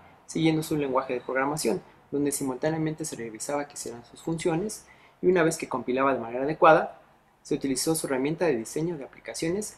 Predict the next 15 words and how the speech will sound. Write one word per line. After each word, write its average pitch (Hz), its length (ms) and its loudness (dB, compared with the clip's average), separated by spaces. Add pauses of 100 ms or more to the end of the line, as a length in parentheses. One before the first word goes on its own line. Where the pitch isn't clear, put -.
(120)
matlab 143 480 0 (200)
Design 147 380 -4 (120)
App. - 180 -6 (920)
Continuemos 208 500 0
con 151 160 -2
los 135 100 0
resultados 147 640 4 (120)
y 135 120 -2
análisis 117 420 -6
de 110 80 -4
los 107 200 -6
mínimos. 101 440 -10 (600)
En 175 80 2
esta 196 160 2
imagen 180 440 2